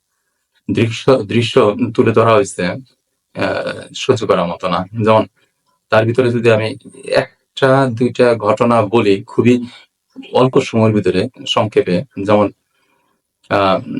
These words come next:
শুধু কথা বলার অপরাধে, বিরোধী দল করে এই অপরাধে, আ, ঘরে ঢুকে, আ, পরিবারের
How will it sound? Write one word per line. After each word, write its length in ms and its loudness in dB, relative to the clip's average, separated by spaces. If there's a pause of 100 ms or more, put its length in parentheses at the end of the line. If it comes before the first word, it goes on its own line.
(360)
শুধু 260 0
কথা 260 2
বলার 220 4 (220)
অপরাধে, 460 0
বিরোধী 380 4 (560)
দল 560 0
করে 400 2 (580)
এই 280 0
অপরাধে, 760 0 (640)
আ, 400 -2 (1600)
ঘরে 340 2
ঢুকে, 400 -2 (920)
আ, 40 0 (580)
পরিবারের 480 4